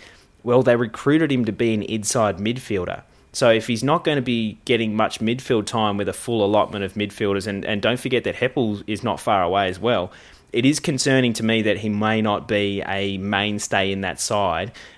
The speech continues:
And for that reason, I'm definitely not gonna be, um, going early on him this week. I wanna see he's gonna be named before his second game, before the price rise. Um, yes, there's only one game that you get to have a look at, but I think it's definitely worth it with Mitch Hibberd because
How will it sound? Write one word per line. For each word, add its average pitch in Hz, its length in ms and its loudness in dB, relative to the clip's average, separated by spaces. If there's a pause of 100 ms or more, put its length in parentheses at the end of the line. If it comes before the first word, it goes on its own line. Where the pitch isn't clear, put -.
And 98 100 -2
for 113 120 -4
that 127 180 6
reason, 110 480 2 (260)
I'm 113 140 0
definitely 117 560 2
not 104 500 0 (280)
gonna 104 260 0
be, 98 420 -4 (200)
um, 92 340 -6
going 104 380 0
early 117 320 4
on 110 100 0
him 104 220 -4
this 104 200 -4
week. 113 220 0
I 123 60 -2
wanna 110 180 -2
see 104 480 -2
he's 110 220 -6
gonna 101 180 -4
be 98 80 -4
named 95 460 -2
before 101 280 -2
his 98 120 -6
second 101 380 -4
game, 95 260 0
before 95 320 -2
the 95 60 -6
price 95 420 0
rise. 98 400 -2 (320)
Um, 92 440 -2
yes, 120 300 2
there's 110 180 0
only 107 200 2
one 101 420 0
game 101 360 -4
that 90 100 -6
you 98 80 -8
get 104 160 -6
to 117 80 -4
have 104 160 -4
a 90 40 -4
look 104 200 -4
at, 98 120 0
but 98 80 0
I 92 60 2
think 120 180 -4
it's 104 140 -8
definitely 104 540 -4
worth 95 320 -2
it - 40 -8
with 98 120 -6
Mitch 98 240 -8
Hibberd 98 240 -4
because 95 440 -4